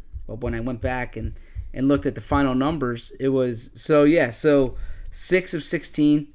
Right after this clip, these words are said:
on, on third downs, but that was after the, a-, after Baltimore started well, so they made a decent adjustment there. But, uh, yeah, I mean, I, I, I, I think you, you can't discount the fact that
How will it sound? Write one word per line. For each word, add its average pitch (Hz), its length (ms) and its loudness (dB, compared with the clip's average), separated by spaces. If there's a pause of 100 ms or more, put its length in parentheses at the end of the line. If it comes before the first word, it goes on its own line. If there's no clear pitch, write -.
(140)
on, 127 400 -4 (220)
on 127 240 -4
third 131 240 -2
downs, 127 380 -4 (260)
but 123 260 0
that 127 140 0
was 117 120 -4
after 127 280 -2
the, 120 120 -6
a-, 123 200 -4
after 120 200 -6
Baltimore 123 380 -4
started 117 340 -8
well, 120 200 -6
so 120 120 -12
they 113 120 -8
made 139 420 2 (460)
a 120 80 -2
decent 147 420 0
adjustment 123 560 -2
there. 107 400 -4 (480)
But, 139 300 2
uh, 123 440 0 (640)
yeah, 170 180 2
I 135 40 4
mean, 143 200 6
I, 143 180 6
I, 127 400 -8
I, 143 260 2
I 139 120 2
think 170 420 -4
you, 139 420 4
you 139 280 -8
can't 147 260 0
discount 143 380 -2
the 135 40 -12
fact 147 380 -6
that 117 320 -6